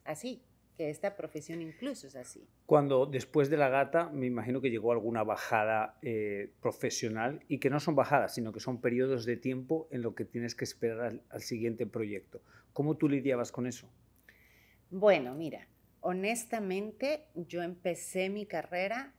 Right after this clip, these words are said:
Speaker 1: y yo no paré nunca hasta que decidí hacerlo por cuestiones personales.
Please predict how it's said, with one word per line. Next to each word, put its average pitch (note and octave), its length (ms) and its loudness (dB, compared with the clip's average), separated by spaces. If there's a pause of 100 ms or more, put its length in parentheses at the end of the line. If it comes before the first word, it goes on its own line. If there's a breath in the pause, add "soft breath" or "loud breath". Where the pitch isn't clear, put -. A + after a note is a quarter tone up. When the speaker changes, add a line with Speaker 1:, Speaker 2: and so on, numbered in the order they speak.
(800)
Speaker 1:
y F3 280 -8
yo F#3 220 -2
no F#3+ 420 -4
paré F#3 540 -2 (640)
nunca A3+ 880 -6
hasta E3+ 380 -6
que D#3 120 -8
decidí D#3 480 -8
hacerlo E3+ 600 -6 (100)
por - 160 -10
cuestiones D3 480 -12
personales. - 800 -14